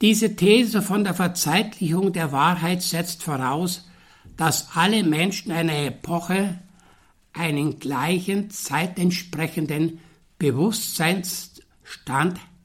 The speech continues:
leben. Diese Annahme bezeichnet Schäfzig als unrealistisch.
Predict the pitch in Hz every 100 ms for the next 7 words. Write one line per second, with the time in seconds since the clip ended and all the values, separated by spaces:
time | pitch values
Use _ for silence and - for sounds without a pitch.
0 | - 127 147 151 131 120 113 - - -
1 | - - _ _ _ _ - - _ _
2 | - 180 202 220 - 220 220 - - -
3 | 156 160 202 190 180 190 175 - - 156
4 | 160 156 - 156 156 - 156 151 - 147
5 | - - - 185 196 170 160 147 143 139
6 | - - - -